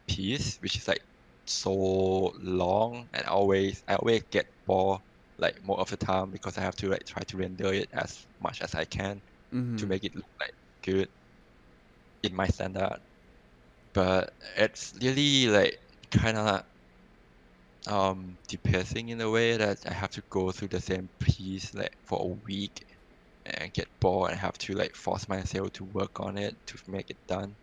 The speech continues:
Speaker 2: Do you
Speaker 1: So, hmm?
Speaker 2: do you handle a couple of, uh, projects at the same time to kind of, like, mix it up? 'Cause I noticed, like, when I watch some other artists stream, um, they'll have a couple of different commissions, so they're like, "Okay, if I get a little bored on this one, I'll jump, I'll jump to another one."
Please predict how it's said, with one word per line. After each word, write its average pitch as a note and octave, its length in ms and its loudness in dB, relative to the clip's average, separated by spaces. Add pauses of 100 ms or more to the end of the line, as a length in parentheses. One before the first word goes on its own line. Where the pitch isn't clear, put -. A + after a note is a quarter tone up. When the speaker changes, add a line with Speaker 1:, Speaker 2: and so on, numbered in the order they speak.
(440)
Speaker 2:
Do C3+ 140 -6
you F3 460 0
Speaker 1:
So, A2+ 380 6 (520)
hmm? A#2+ 120 -10
Speaker 2:
do B2+ 120 -6
you D3 140 -4
handle E3 360 -8
a C3+ 60 -6
couple C#3 400 -8
of, D#3 360 -10
uh, A#2 360 -2 (100)
projects C3+ 480 -6
at D#3 80 -10
the D#3+ 80 -8
same D#3+ 260 -6
time E3 260 -6
to C3+ 140 -4
kind C3 260 -6
of, A2+ 160 -2
like, G#2+ 160 -4
mix A2+ 300 -6
it A2 60 0
up? B2 140 -4
'Cause A#2+ 140 -6
I A2+ 80 0
noticed, B2 420 -6
like, G#2+ 200 -6
when A2 160 -6
I G#2+ 100 -4
watch A2 240 -4
some G#2 160 -8
other G2+ 180 -4
artists G2+ 320 -6
stream, A2+ 480 -8 (400)
um, G2 200 -6
they'll B2 120 0
have C#3 180 -2
a G#2 40 -6
couple A#2 320 -6
of G2+ 80 -4
different G#2 260 -10
commissions, C3 400 -6
so A2 140 -4
they're G#2+ 140 -4
like, F#2+ 240 -4
"Okay, G#2 280 -6
if G2 100 -6
I G#2+ 60 -8
get A2+ 140 -4
a A#2 60 -4
little A2 220 -2
bored G2+ 280 -4
on F#2+ 100 -4
this G2+ 180 -8
one, G2 120 -6
I'll F#2 100 -6
jump, F#2 320 -8
I'll G#2 120 -4
jump G2 280 -10
to G2 120 -10
another G2+ 320 -8
one." F#2 260 -10